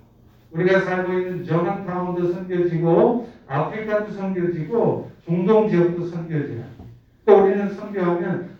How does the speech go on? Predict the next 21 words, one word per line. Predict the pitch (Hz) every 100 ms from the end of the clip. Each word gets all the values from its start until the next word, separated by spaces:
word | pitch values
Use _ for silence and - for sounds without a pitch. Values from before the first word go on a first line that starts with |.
| -
중동만 | 175 202 214 208 190
선교해야 | 180 175 170 156 151 147
되고, | 147 143 226 233 - -
아프리카만 | 127 147 214 196 190 185 175 165
선교해야 | 165 160 156 147
되는 | 143 135
게 | 131
아니라, | 135 170 180 120 - - - -
우리가 | 180 226 233 226
살고 | 214 214 214
있는 | 214 208
이 | 185
저만타운 | 165 170 202 214 202 190 190 170
지역에 | 175 165 160 165 190 220 - - - _
파키스탄 | 214 214 208 185 190 175
사람들, | 156 151 139 123 113 - - - _ _ _ _ _ _ _
이란 | 151 156 175 175 180
사람들, | 165 143 127 120 117 - - _ _ _ _ _ _ _
버마, | 143 160 170 170 151 117
미얀마 | 147 170 180 185 175
사람들, | - 143 120